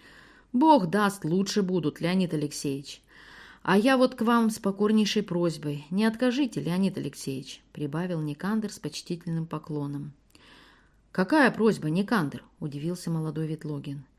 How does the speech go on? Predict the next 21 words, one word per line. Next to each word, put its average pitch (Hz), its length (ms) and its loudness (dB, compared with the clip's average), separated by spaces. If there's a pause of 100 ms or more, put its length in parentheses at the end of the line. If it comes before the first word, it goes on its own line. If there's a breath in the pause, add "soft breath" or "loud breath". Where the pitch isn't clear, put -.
(400 soft breath)
«Быть 151 200 -2
может, 185 400 0
вы 185 160 2
временно 190 480 4
в 175 60 -6
денежном 185 480 2
затруднении-с, 185 1040 2 (100)
Леонид 180 360 2
Алексеевич. 143 640 -8 (440 loud breath)
Так 233 160 0
удостойте 277 560 4
принять 170 400 0
от 143 100 -6
слуги. 143 480 -8 (300)
Разживётесь — 170 840 -2
отдадите. 151 800 -4 (380 loud breath)
У 180 60 2
меня 226 280 6
есть 226 140 2
четыреста 226 540 2
рублей. 190 500 0